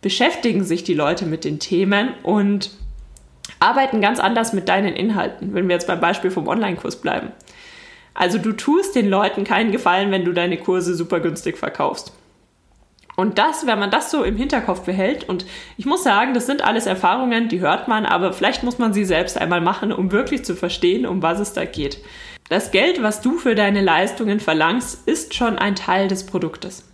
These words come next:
Also das sagt schon sehr, sehr viel darüber aus, was die Leute letztlich von deinem Produkt erwarten. Und diese Erwartungshaltung ist super, super wichtig,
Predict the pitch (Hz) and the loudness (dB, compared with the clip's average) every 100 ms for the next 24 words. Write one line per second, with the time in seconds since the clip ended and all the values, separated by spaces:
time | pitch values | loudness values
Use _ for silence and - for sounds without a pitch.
0 | - 180 185 185 185 - - 185 220 - | -2 0 0 0 -2 -2 -4 0 2 0
1 | - 277 226 180 175 190 214 247 247 240 | 0 0 0 0 0 2 4 4 2 2
2 | 202 196 - 170 196 - - - - 190 | 2 2 4 4 2 -2 -12 -14 0 2
3 | 302 - 262 185 190 190 175 170 - 226 | 2 2 2 4 2 4 2 2 -2 -6
4 | 180 - 170 165 160 - 185 - 185 156 | -4 -2 -2 -2 -4 -2 -2 -2 -2 0
5 | 165 190 320 339 - 226 214 190 180 180 | 0 0 -2 -4 -2 0 2 2 2 2
6 | 311 294 214 - 170 175 165 - - 202 | 2 0 -2 0 -2 -2 -4 -6 -4 -4
7 | 220 359 - 320 285 285 247 220 254 - | 2 2 2 2 2 2 2 2 0 0
8 | 208 | 0